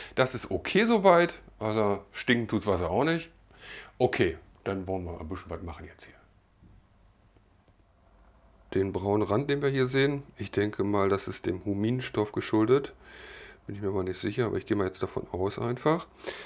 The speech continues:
Ja, so, Pflanzen sehen gut aus nach wie vor. Ich hatte es ja zwischendurch auch schon mal gezeigt. Und, äh, das läuft. Das ist eine richtig coole Sache. Auch die Utricularia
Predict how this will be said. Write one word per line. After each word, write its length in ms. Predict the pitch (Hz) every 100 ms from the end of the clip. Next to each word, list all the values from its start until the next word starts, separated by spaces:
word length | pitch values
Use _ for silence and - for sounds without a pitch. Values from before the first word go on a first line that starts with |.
| - - -
Ja, 480 | 113 131 107 80 - - - -
so, 260 | 110 107
Pflanzen 460 | - 131 185 - 160
sehen 160 | 139
gut 160 | 135 175
aus 160 | 151 147
nach 160 | 135
wie 80 | 131
vor. 400 | 123 127 120 120
Ich 80 | -
hatte 100 | 107
es 60 | 110
ja 140 | 95
zwischendurch 340 | - 110 98
auch 60 | 101
schon 140 | 101
mal 80 | 92
gezeigt. 520 | - - 110 131 127 - - - - - -
Und, 420 | 107 98 95 92
äh, 200 | 101 92 87
das 260 | 92 -
läuft. 440 | 90 85 82 - -
Das 180 | - -
ist 120 | 92
eine 120 | 101 101
richtig 260 | 107 101
coole 280 | - 92 87
Sache. 200 | 101 110
Auch 140 | -
die 100 | -
Utricularia 920 | - - 98 - 85 101 117 123 123